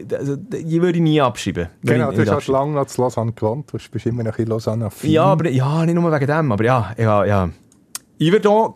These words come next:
Speaker 1: gegen F C B.
Speaker 2: Ja, nach der Göpp, ah ja, Yverdon haben wir noch ganz vergessen.
Speaker 1: Mhm.
Speaker 2: Äh, auch, gehört auch zu denen, die sich im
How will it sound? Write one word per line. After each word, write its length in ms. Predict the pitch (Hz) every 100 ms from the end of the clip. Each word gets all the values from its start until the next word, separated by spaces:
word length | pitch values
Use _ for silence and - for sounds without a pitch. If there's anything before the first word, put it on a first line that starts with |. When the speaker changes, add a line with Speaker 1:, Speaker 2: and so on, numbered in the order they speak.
| _
Speaker 1:
gegen 220 | 143 139
F 220 | 147 180
C 120 | - 190
B. 200 | 202 240 - _ _ _ _ _ _ _ - -
Speaker 2:
Ja, 160 | 110
nach 180 | 131 120
der 100 | -
Göpp, 280 | 113 131 -
ah 80 | 131
ja, 180 | 123 127
Yverdon 320 | 156 180 240
haben 80 | 190
wir 60 |
noch 100 | 160
ganz 260 | 143 143 156
vergessen. 840 | 180 208 220 139 - 131 110 95
Speaker 1:
Mhm. 60 | 92
Speaker 2:
Äh, 380 | 127 117 113 110
auch, 380 | 123 127 147 -
gehört 260 | 117 113
auch 140 | 131 -
zu 120 | 143
denen, 260 | 139 139
die 80 | 143
sich 140 | 135 131
im 200 | 135 143